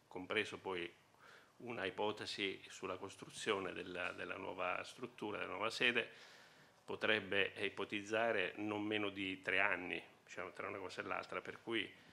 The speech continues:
non è un, un fatto così, eh, soltanto, eh, campato per aria, ma è correlato a questioni di, eh, mh, fasi necessarie che appunto una nuova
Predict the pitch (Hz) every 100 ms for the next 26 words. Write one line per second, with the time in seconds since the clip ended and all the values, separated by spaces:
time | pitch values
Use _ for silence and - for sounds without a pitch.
0 | - - _ - 120 117 120 - 104 104
1 | 101 98 95 98 - 101 98 - - 90
2 | 90 - 98 - 101 95 92 92 90 90
3 | - 95 - 95 101 - 98 95 - -
4 | 85 87 92 98 - 95 101 104 92 104
5 | 98 87 85 98 101 110 - - _ -
6 | 104 127 110 95 101 113 - - - 101
7 | - 104 98 104 101 - 95 101 110 -
8 | 98 90 - - 90 92 92 - 110 101
9 | - 98 - 117 - 82 82 98 95 -
10 | 104 - 92 - - 92 92 92 101 107
11 | 104 95